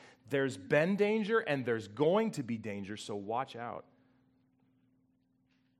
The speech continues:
In Jesus' day, at that precise moment when he was speaking, a great example of false teachers were the scribes and Pharisees. Later on in, in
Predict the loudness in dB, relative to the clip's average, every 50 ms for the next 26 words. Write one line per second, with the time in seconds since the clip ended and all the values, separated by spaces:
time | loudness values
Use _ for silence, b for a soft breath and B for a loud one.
0 | _ -16 -12 -6 -2 0 0 2 0 -2 -2 -4 -6 -8 -10 -2 2 4 4 6
1 | 6 6 4 4 2 0 0 -2 -2 -4 -4 -6 -8 -14 -14 -6 -4 -2 -2 -2
2 | -2 -2 0 0 0 0 -2 -4 -6 -6 -6 -8 -8 -8 -10 -12 -10 -8 -8 -8
3 | -8 -8 -10 -8 -8 -8 B B B B B B -10 -4 0 2 2 2 2 0
4 | 0 0 0 0 0 -2 -2 0 0 2 2 2 2 0 -4 -6 -6 -4 -4 -4
5 | -6 -6 -6 B B B B -4 -4 -2 -2 -4 -2 0 2 2 2 2 0 -2
6 | -6 0 2 2 2 2 0 -2 -6 -12 -16 -20 -20 -20 _ _ _ _ _ _
7 | _ _ _ _ _ _ _ _ _ _ _ _ -2 0 2 4 4 6 6 6
8 | 6 6 4 2 0 -2 B B B B B B B B _ -6 -4 -4 -4 -4
9 | -6